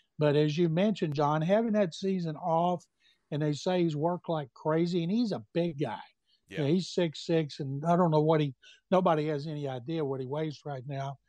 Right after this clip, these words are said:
Speaker 1: and, and except the Texans will when he passes the physical. But, uh, just adding the competition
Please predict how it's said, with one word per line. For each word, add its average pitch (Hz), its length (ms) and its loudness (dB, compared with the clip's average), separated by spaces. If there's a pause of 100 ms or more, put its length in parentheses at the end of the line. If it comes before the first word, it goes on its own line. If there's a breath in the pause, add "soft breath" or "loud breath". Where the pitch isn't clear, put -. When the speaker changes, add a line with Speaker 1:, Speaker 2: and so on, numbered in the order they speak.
(280)
Speaker 1:
and, 147 180 2
and 160 520 0
except 147 420 -2
the - 100 -20
Texans 160 440 -2
will 143 200 0
when 143 160 -4
he 131 80 -6
passes 151 520 -4 (440 soft breath)
the 147 100 -4
physical. 165 640 2
But, 143 320 2 (400)
uh, 147 360 4 (380)
just 196 360 0
adding 208 420 0
the 170 80 -4
competition 175 960 -6